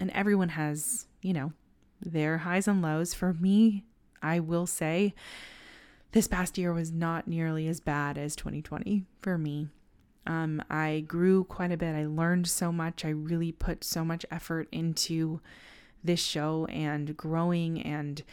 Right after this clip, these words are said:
um, determining what I wanted for myself and, and for my career. And, um, those were huge milestones for me personally,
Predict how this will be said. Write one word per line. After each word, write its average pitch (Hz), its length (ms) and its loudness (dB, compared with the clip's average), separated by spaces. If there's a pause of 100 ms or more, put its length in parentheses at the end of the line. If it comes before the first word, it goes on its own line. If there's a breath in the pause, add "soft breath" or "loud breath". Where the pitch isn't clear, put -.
(320 loud breath)
um, 156 360 -4
determining 170 540 -2
what 156 140 -2
I 151 100 -2
wanted 170 760 -2 (160)
for 185 220 -4
myself 180 680 -4
and, 156 400 -2 (280)
and 160 240 -4
for 160 260 -4
my 160 140 -4
career. 165 560 -2
And, 151 280 -2 (560 loud breath)
um, 151 360 -4 (200)
those 185 300 4
were 170 100 -4
huge 170 400 -2
milestones 151 760 -2
for 156 160 -4
me 160 200 -4
personally, - 720 -6